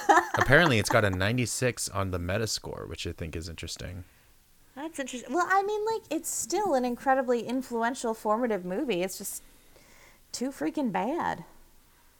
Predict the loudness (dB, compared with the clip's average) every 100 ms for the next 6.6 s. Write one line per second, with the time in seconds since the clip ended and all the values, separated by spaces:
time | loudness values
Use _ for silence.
0 | _ _ _ -8 -2 2 4 4 2 0
1 | -4 -8 -4 -2 0 0 0 -2 -6 _
2 | -20 -20 -20 _ _ -12 -10 -2 0 0
3 | 2 2 2 0 -4 -4 -4 -8 -10 -14
4 | -14 -16 -20 -20 _ _ _ -16 -6 -6
5 | -4 -4 -4 -4 -4 -4 -6 -6 -6 -6
6 | -6 -6 -6 -6 -6